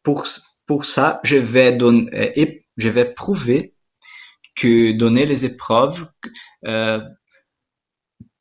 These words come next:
parce que, euh, nous, non, c'est,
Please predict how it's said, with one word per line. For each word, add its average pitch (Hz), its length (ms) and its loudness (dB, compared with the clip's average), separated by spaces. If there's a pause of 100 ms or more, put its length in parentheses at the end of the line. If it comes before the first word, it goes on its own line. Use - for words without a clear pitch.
(180)
parce - 420 0
que, 175 340 0 (840)
euh, 123 460 0 (140)
nous, 147 420 0
non, 117 240 0
c'est, - 220 -12